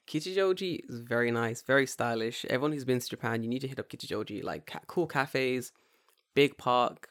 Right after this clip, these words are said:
fucking, whatchamacallit, the Ghibli Museum is, like, right there. Although the Ghibli Museum is actually Mitakaku, not Kichijoji, but still.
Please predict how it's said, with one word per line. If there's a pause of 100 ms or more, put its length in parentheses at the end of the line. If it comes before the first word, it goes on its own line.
(140)
fucking,
whatchamacallit,
the
Ghibli
Museum
is,
like,
right
there. (300)
Although (180)
the
Ghibli
Museum
is
actually
Mitakaku,
not
Kichijoji,
but
still.